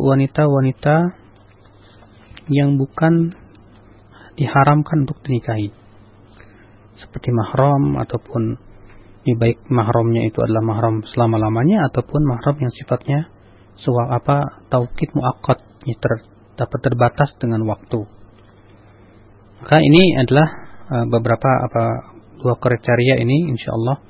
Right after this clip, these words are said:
ya, hendaknya kita coba ya untuk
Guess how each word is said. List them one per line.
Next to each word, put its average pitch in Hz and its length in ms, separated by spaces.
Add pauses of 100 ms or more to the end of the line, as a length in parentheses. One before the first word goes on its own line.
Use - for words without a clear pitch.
(600)
ya, 113 80
hendaknya 117 400
kita 127 480
coba 123 320 (320)
ya 107 240 (640)
untuk 113 320